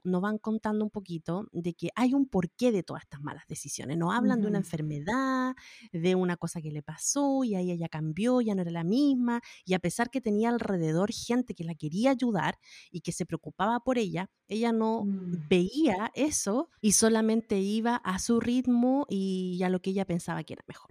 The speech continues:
Speaker 2: Perdón, es que daba la sensación de que como que no tenía mucho rumbo, como que no tenía mucha proyección, como que no sabía qué quería.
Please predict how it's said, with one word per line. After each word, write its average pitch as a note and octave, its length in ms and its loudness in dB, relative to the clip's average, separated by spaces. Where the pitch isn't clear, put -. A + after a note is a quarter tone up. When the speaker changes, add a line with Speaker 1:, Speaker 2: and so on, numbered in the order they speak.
Speaker 2:
Perdón, C4 280 8
es E4+ 60 4
que E4 100 6
daba E4+ 180 12
la F#4+ 100 8
sensación D#4 520 4
de E4+ 120 2
que D#4 100 0
como B3 280 2
que G#3 320 2
no A3 120 0
tenía A#3+ 280 0
mucho C4+ 320 2
rumbo, A3+ 360 2
como G3+ 200 2
que G3+ 60 0
no G3+ 100 2
tenía G#3+ 240 2
mucha A#3+ 260 -4
proyección, G3 560 -8
como G3+ 180 2
que G3+ 80 2
no A3 100 2
sabía A#3 340 2
qué C4 100 0
quería. A#3 460 -2